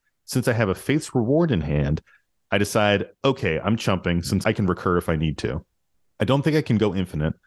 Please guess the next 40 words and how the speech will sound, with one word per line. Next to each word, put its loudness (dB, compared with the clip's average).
since -2
I 2
only 2
have 0
Kogla 0
instead -2
of -10
Sabretooth, -4
but 2
I 2
use 2
the -2
Kogla 0
to -2
blow 2
up -4
an -2
Ogre 2
Slumlord, -2
so -4
if -2
I 4
need 2
to -14
chump -2
to -8
live, 0
he 0
doesn't 0
get 0
a -2
ton -2
of -2
rats. -8
I 2
also 2
play 2
a -2
Woodland 0
Bellower, 0